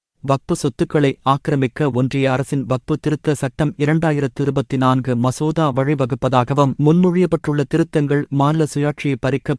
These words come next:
பாஜக அரசு விரும்புகிறது என்பதை காட்டுகிறது. மேலும் வக்பு சொத்துக்களை நிர்வகிப்பதில் தலையிட விரும்புகிறது. இந்த வக்பு திருத்த மசோதாவிற்கு தமிழ்நாட்டில்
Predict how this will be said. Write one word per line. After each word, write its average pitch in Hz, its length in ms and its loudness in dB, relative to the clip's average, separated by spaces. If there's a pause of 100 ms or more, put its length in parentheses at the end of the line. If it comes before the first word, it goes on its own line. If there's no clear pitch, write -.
பாஜக 139 280 -2
அரசு 135 340 -2
விரும்புகிறது 135 580 -2
என்பதை 123 300 0
காட்டுகிறது. 135 680 0 (400)
மேலும் 160 440 2
வக்பு 139 240 -2
சொத்துக்களை 147 600 -2
நிர்வகிப்பதில் 135 640 -2 (100)
தலையிட 143 320 0
விரும்புகிறது. 131 640 2 (460)
இந்த 147 260 2
வக்பு 123 320 -4
திருத்த 147 440 0 (100)
மசோதாவிற்கு 147 880 0
தமிழ்நாட்டில் 156 640 0